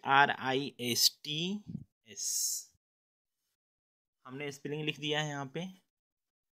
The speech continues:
यहाँ बॉक्स कम था तो मैंने बना के लिख दिया है, हम यहाँ पे आप देख सकते हैं। एक बार फिर से स्पेलिंग देखें, पी एस वाई सी एच आई ए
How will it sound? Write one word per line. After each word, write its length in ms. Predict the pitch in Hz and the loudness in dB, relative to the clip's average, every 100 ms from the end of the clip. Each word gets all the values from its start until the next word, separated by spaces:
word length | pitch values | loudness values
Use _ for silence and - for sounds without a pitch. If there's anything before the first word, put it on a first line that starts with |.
| _ _ _ _ | _ _ _ _
यहाँ 200 | 131 131 | -10 -2
बॉक्स 320 | 120 143 - - | 6 6 4 -2
कम 220 | 156 170 | 0 0
था 180 | 160 147 | 0 0
तो 160 | 135 | 0
मैंने 260 | 127 127 120 | 0 0 0
बना 260 | 120 127 | 4 4
के 120 | 139 151 | 2 -4
लिख 140 | 156 | -4
दिया 280 | 151 156 156 | -4 -2 -2
है, 160 | 151 | -2
हम 180 | 143 143 - | -8 -12 -10
यहाँ 260 | 131 139 | -8 -8
पे 120 | 131 | -6
आप 160 | 139 127 | -4 -2
देख 200 | 131 143 | -2 -2
सकते 300 | - 135 147 | -6 -10 -12
हैं। 320 | 143 165 _ _ _ _ _ _ | -10 -14 _ _ _ _ _ _
एक 140 | 135 131 | -8 -2
बार 120 | 135 131 | -2 0
फिर 120 | 151 | -2
से 160 | 160 | -2
स्पेलिंग 320 | 147 151 156 147 | -4 -4 -4 -4
देखें, 240 | 147 151 | -4 -8
पी 640 | 143 _ _ 175 190 190 - | -10 _ _ -12 -10 -10 -2
एस 240 | 143 - 131 | -2 0 4
वाई 540 | 131 127 104 107 143 156 _ _ _ | 8 8 4 -8 -12 -14 _ _ _
सी 640 | - - - 190 196 196 - 143 | -14 -12 -2 0 0 -2 -6 2
एच 380 | 135 113 - - 156 190 185 _ _ _ _ _ _ _ _ _ _ _ _ _ _ _ _ _ _ | 2 2 -2 -12 -8 -8 -10 _ _ _ _ _ _ _ _ _ _ _ _ _ _ _ _ _ _
आई 540 | 131 139 156 180 185 - | -2 0 0 -2 -4 -4
ए 500 | 165 147 113 117 156 | 0 2 2 0 -4